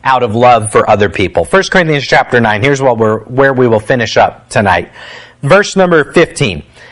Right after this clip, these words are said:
"But I have used none of these things, neither have I written these things, that it should be so done unto me, for it were better for me to die than that any man should make my glorying void. For though I preach the gospel, I have nothing to glory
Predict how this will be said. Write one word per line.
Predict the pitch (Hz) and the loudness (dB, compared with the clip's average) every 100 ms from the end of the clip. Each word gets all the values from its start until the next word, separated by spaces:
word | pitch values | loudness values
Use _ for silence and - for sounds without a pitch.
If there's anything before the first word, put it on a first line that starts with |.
| _ - | _ -4
"But | 135 | 0
I | 165 226 | 0 0
have | 220 226 139 | -2 -2 0
used | 160 269 139 131 - | 0 0 0 -4 -8
none | 151 160 208 | 0 2 2
of | 220 147 | 2 2
these | 143 127 | 0 0
things, | - 160 87 - - _ _ | -4 -4 -4 -8 -10 _ _
neither | 147 185 254 285 | -2 0 2 2
have | 233 202 | 0 0
I | 185 | 0
written | 147 226 262 226 | 0 -2 2 2
these | 156 120 - | 2 0 -2
things, | - 104 87 - - - | -2 -2 -4 -6 -8 -2
that | 165 | 0
it | 185 190 | 0 -2
should | - 185 | -2 0
be | 151 190 | 0 0
so | 196 196 151 | 0 0 0
done | 131 180 311 | 2 0 0
unto | 247 131 147 | -2 -2 -2
me, | 117 92 95 - - - | -2 -4 -6 -10 -20 -18
for | - 214 | 0 2
it | 208 | 2
were | 196 175 | 2 2
better | 147 196 262 | 2 2 0
for | 254 | 0
me | 202 185 | 0 0
to | - 135 | -2 0
die | 139 240 117 95 123 - - _ | 2 2 0 -4 -12 -16 -20 _
than | 143 190 | 0 2
that | 185 175 | 2 0
any | 185 254 | 0 -2
man | 208 143 127 | -2 -2 -4
should | 143 180 147 | -4 -4 0
make | 156 185 190 | 0 0 0
my | 175 | -2
glorying | 135 131 196 220 135 107 98 110 - - | 0 0 2 0 -2 -6 -6 -8 -12 -12
void. | 113 165 165 95 73 - - - - | 0 2 2 0 -8 -18 -20 -20 -4
For | 196 | 0
though | 190 240 | 2 2
I | 254 | 0
preach | 202 233 240 - | -2 -2 -2 -2
the | 185 | -2
gospel, | 147 175 180 - 127 98 101 - | 2 2 0 -2 0 0 -2 -4
I | - 180 | 0 2
have | 180 160 | 0 -2
nothing | 165 185 226 208 160 170 | 0 0 0 -2 -2 -8
to | - - | -6 -2
glory | 147 170 180 151 | 2 2 2 0